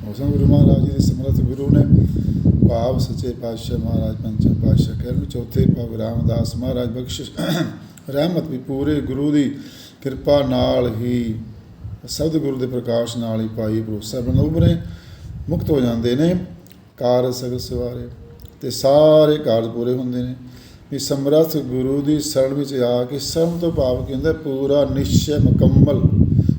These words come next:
ਹੋਰ ਕੋਈ ਸਹਾਰਾ ਨਾ ਹੋਣਾ। ਇੱਕ ਨਾਲ ਜੁੜ ਕੇ ਮੁਕੰਮਲ ਤੌਰ ਤੇ, ਕੰਪਲੀਟ ਭਾਵ ਪੂਰਨ ਤੌਰ ਤੇ ਸੱਚੀ ਪ੍ਰੀਤ ਬਣਿਆ।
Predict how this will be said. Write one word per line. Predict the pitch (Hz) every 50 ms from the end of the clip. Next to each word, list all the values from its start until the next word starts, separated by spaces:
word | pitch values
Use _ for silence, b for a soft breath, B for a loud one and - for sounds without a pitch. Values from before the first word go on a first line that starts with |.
| - 135
ਹੋਰ | 151 165 175 185 185 180 175 170
ਕੋਈ | 165 160 143 143
ਸਹਾਰਾ | - - - 131 127 123 127 123 127 123 113
ਨਾ | 110 113 113
ਹੋਣਾ। | 110 113 110 107 107 110 113 110 - - - - - - - - - - - - - - B B B B B B B B - -
ਇੱਕ | 190 208 -
ਨਾਲ | - - 143 139 135 143 143 139 135
ਜੁੜ | 127 - - 131 131 127 -
ਕੇ | - 131 131 123
ਮੁਕੰਮਲ | - - - - - - - - - -
ਤੌਰ | - 123 120 120 - - - - -
ਤੇ, | - - -
ਕੰਪਲੀਟ | - - - - - - 127 135 143 143 143 - -
ਭਾਵ | 123 120 123 139 147
ਪੂਰਨ | - - - - - - 113 110 - - -
ਤੌਰ | - 113 117 - -
ਤੇ | - - 156
ਸੱਚੀ | 156 - - - - 160 151
ਪ੍ਰੀਤ | - - - - 151 165 - - - - - -
ਬਣਿਆ। | 120 120 - - - - -